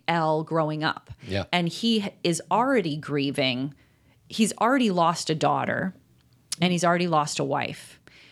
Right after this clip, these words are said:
Speaker 1: Um, and so that grief is very real in him, and that lives in him. And then he's been living with Elle. And ag-, and again, they don't show a lot of it. They do in season two. But you know from the letter he reads at the end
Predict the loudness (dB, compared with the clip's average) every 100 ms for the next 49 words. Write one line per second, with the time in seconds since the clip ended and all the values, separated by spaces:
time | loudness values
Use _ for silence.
0 | _ -2 0 2 2 0 -4 -2 0 0
1 | 0 -2 0 0 -2 -2 -4 -2 -2 -2
2 | 0 0 0 -2 -2 -2 -2 -2 0 0
3 | 0 0 0 -2 -4 -4 -4 -4 -6 -10
4 | -20 -6 -2 0 0 0 -2 -2 -2 -2
5 | -2 0 0 0 -2 -4 -2 -2 0 0
6 | 2 0 0 0 -2 -4 -4 0 2 2
7 | 2 0 -2 -2 -2 2 4 4 2 2
8 | 0 0 0 2 2 4 2 0 0 -2
9 | -2 2 2 2 -4 -12 -20 -20 -14 -2
10 | 2 2 -2 -6 -2 0 2 2 2 0
11 | -2 0 0 0 2 2 0 -4 -4 -4
12 | -4 -6 -6 -4 0 0 0 -4